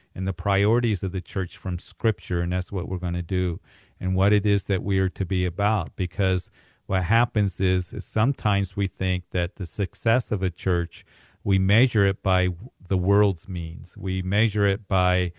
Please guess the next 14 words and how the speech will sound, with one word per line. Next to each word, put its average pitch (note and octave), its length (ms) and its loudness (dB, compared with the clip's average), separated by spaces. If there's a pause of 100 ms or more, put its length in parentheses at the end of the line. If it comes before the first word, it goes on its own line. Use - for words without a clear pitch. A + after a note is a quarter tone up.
(320)
uh, E2+ 440 -12 (580)
you G#2 200 -2
know, F#2 440 0 (200)
uh, - 300 -10
numbers G2+ 800 2
and, F2 580 -8 (380)
and F2 540 -8 (240)
buildings G2+ 760 2
and F2 500 -6 (300)
programs G#2 760 0
and F#2 140 -4
all F#2 180 -2
of F#2 140 -6
this. F2+ 400 -4